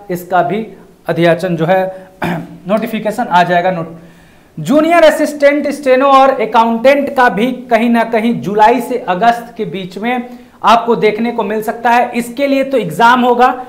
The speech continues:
mains होंगे, लेकिन इसके लिए अभी कुछ कहा नहीं जा सकता है, क्योंकि एक बार paper में आया था कि भैया जो आपके ये skill test वाले हैं तो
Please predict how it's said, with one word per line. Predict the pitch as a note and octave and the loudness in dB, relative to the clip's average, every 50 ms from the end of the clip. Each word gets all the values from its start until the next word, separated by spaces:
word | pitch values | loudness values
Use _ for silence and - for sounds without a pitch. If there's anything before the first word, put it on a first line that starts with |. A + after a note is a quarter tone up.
| - - - E3+ | -18 -14 -10 -4
mains | F#3+ G#3+ A#3+ B3+ C4 B3+ G#3+ - | -2 0 2 2 0 0 -2 -2
होंगे, | G#3+ A#3 B3 B3 B3 B3+ C#4 C#4+ - - - - - - - | 0 0 0 2 2 0 0 -2 -4 -10 -16 -20 -16 -4 0
लेकिन | E3+ B3 D4+ D#4+ D#4 E4 F4 D4+ | 2 2 2 2 2 0 0 0
इसके | - - B3+ B3 - - - D4 | -2 -4 -4 -6 -4 0 0 2
लिए | D4 D4 D4 | 4 4 4
अभी | C#4 C#4+ C#4+ C#4+ | 4 4 2 0
कुछ | - D4 C#4 - - | 0 -2 -4 -4 0
कहा | - A#3+ G#3+ A#3 C4 C4+ | 2 2 4 4 4 2
नहीं | C4+ C4+ C4+ C4+ | 2 0 -2 0
जा | G#3+ C4 C4 | 0 0 0
सकता | B3+ B3+ B3 B3 - - C4 C4 | 2 0 -4 -6 -4 -2 0 2
है, | B3+ B3 C4 C4 | 2 2 2 0
क्योंकि | B3+ B3 A#3+ A#3 A#3 A#3+ A#3+ A#3 | -2 -4 -6 -6 -4 -2 -2 -2
एक | - F3+ G#3 | 0 0 0
बार | A#3+ B3 A#3 A3+ - - - | 0 0 0 -4 -8 -6 -4
paper | G#3+ A3 G#3+ - B3+ A#3+ | -4 -2 0 0 0 0
में | A#3 A#3+ A#3+ | 0 0 0
आया | A3+ G3+ G3+ G#3+ A#3 A#3+ | 0 2 2 2 2 0
था | A#3+ A#3 A#3+ A#3 - - - - - - _ _ _ - | 0 -2 -4 -4 -6 -10 -18 -20 -20 -20 _ _ _ -8
कि | B3 | -4
भैया | A3 A#3 A#3+ B3+ C#4 C4+ A#3+ | -2 0 2 4 6 6 4
जो | G3 E3+ G3+ B3+ | 4 2 2 4
आपके | C4+ C#4 C4+ G#3+ A3 A3+ A3+ - - C4 | 4 6 6 4 4 2 0 0 -2 -2
ये | C4 B3+ B3+ B3 | 0 2 2 2
skill | A#3+ - - B3 B3+ B3+ | 0 0 0 0 0 0
test | B3 B3+ B3+ B3+ B3 - | 2 2 0 0 0 0
वाले | A#3 A3+ A3 A3+ B3+ B3 | 0 0 2 2 2 2
हैं | B3+ C4 B3+ | 0 0 -2
तो | C4+ | -4